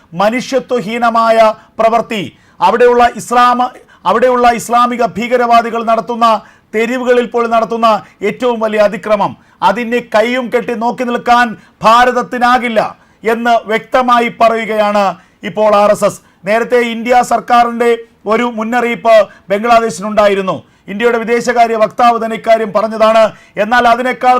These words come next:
കൂടുതൽ കടുത്ത ഭാഷയിൽ ഇപ്പോൾ ബംഗ്ലാദേശിന് അന്ത്യശാസനം നൽകിയിരിക്കുന്നു ആർ എസ് എസ്. ആർ എസ് എസിന്റെ അന്ത്യശാസനം ബംഗ്ലാദേശിന് ഇപ്പോൾ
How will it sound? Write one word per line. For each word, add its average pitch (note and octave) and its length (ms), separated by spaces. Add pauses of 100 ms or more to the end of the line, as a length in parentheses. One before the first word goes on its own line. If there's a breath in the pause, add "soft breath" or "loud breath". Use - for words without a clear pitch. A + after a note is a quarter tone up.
(140)
കൂടുതൽ B3+ 380 (140)
കടുത്ത B3+ 280 (120)
ഭാഷയിൽ A#3 440 (340 soft breath)
ഇപ്പോൾ A#3+ 220 (140)
ബംഗ്ലാദേശിന് A#3 760 (420 loud breath)
അന്ത്യശാസനം A3+ 680
നൽകിയിരിക്കുന്നു A3 560 (220)
ആർ G#3+ 160
എസ് G#3+ 140
എസ്. F#3+ 200 (540 soft breath)
ആർ A#3 140
എസ് A#3+ 140
എസിന്റെ A3+ 320 (180)
അന്ത്യശാസനം A3+ 640 (420 soft breath)
ബംഗ്ലാദേശിന് A3+ 680 (180)
ഇപ്പോൾ A3+ 260